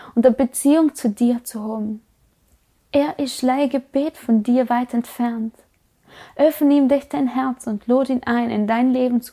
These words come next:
kommen. Ich wünsch dir das kindliche Vertrauen zu Gott, der es gut mit dir meint und der in Sorge und Unsicherheit dein Halt ist. Im Johannesevangelium steht folgende Zusage.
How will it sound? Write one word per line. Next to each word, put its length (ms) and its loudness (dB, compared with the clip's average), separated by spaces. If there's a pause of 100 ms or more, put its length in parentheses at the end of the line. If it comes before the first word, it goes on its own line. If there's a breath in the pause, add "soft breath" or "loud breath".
(120)
kommen. 380 -8 (680 loud breath)
Ich 160 4
wünsch 300 4
dir 100 4
das 200 0
kindliche 480 4
Vertrauen 580 0
zu 160 -4
Gott, 440 -6 (300 soft breath)
der 120 4
es 160 -6
gut 240 2
mit 180 0
dir 80 -2
meint 320 -2 (320 loud breath)
und 220 0
der 100 6
in 100 4
Sorge 640 0
und 160 -4
Unsicherheit 840 -2 (120)
dein 360 -2
Halt 360 -8
ist. 440 -16 (1160 loud breath)
Im 80 8
Johannesevangelium 1040 4
steht 380 0
folgende 560 -2
Zusage. 760 -6